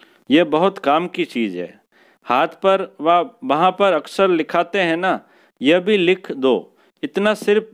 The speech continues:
बताया तो भी रहम दिल, कल्याणकारी बने। अपने से प्रण करना चाहिए, सर्विस जरूर करनी है, फिर भी आदत पड़ जाएगी। यहाँ भी तुम समझा सकते हो,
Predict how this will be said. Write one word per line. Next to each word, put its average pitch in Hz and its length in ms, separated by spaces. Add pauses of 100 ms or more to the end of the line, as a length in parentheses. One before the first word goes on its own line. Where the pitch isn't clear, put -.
बताया 175 500
तो 170 220
भी 185 200
रहम 151 380
दिल, 104 240 (300)
कल्याणकारी 170 680
बने। 117 420 (300)
अपने 185 300
से 202 160
प्रण 190 320
करना 165 360
चाहिए, 131 440
सर्विस 156 440
जरूर 165 460 (320)
करनी 151 400
है, 101 260 (440)
फिर 185 440 (300)
भी 185 260
आदत 143 500
पड़ 151 160
जाएगी। 107 580 (420)
यहाँ 160 340
भी 202 140
तुम 196 380 (160)
समझा 160 580 (680)
सकते 151 480
हो, 98 320